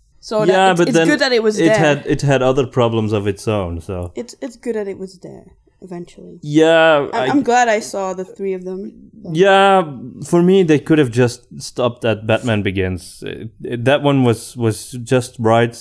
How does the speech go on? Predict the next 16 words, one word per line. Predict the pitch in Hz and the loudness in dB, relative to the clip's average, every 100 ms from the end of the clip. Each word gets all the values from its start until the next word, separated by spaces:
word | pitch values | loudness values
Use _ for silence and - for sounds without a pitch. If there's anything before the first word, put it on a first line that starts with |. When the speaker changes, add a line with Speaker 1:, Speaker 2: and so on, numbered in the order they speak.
| - | -16
Speaker 2:
and | 110 101 104 | -10 -8 -8
it, | 104 - - _ - | -10 -16 -20 _ -10
it | |
was | 127 131 | -2 2
all | 131 | 4
we | 127 | 2
needed, | 110 101 98 87 | 2 0 -2 -4
really. | 87 92 90 | -4 -4 -4
Speaker 1:
Yeah, | 92 | -6
it's | - - | -8 -10
my | 202 196 | -8 -6
Speaker 2:
Um, | 185 | -6
Speaker 1:
favorite, | 196 190 185 | -6 -8 -12
too. | 190 185 185 _ _ _ _ _ _ _ _ _ _ _ _ | -14 -16 -16 _ _ _ _ _ _ _ _ _ _ _ _
Speaker 2:
I | 107 98 | -10 -10
think. | - 85 85 | -10 -16 -16